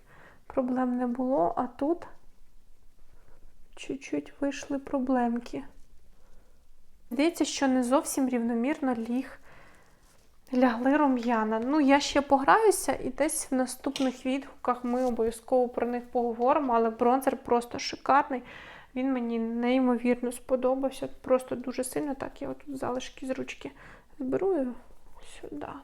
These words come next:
нанесу, в принципі, на очка. Все красиво, консилер не скатався. Тон, а, реально поки що виглядає супер матовим.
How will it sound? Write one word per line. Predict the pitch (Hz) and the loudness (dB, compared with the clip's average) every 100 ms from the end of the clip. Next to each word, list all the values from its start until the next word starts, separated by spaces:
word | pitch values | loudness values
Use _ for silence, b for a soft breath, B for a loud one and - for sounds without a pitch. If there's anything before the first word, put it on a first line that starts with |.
| 311 | -8
нанесу, | - 269 277 - - 302 | -6 -6 -8 -8 -6 -6
в | |
принципі, | - - 262 262 269 254 | -4 -6 -4 -6 -6 -4
на | 262 | -2
очка. | 294 339 - | -2 -4 -4
Все | 254 - 277 | -6 -4 -2
красиво, | 262 - 339 311 | -2 0 0 0
консилер | - 247 269 262 | 0 0 2 2
не | 254 | 0
скатався. | - 294 294 294 - 311 - - | -4 -4 0 0 -2 -14 -18 0
Тон, | 269 302 294 | 2 2 0
а, | - 247 240 | -2 0 2
реально | 247 294 285 | 2 2 0
поки | 262 254 269 | -2 -2 0
що | - 262 | 4 6
виглядає | 262 262 240 254 262 | 6 4 4 4 4
супер | - - 254 247 247 | 0 0 0 2 2
матовим. | 240 247 320 330 262 247 240 | 4 4 4 6 6 4 0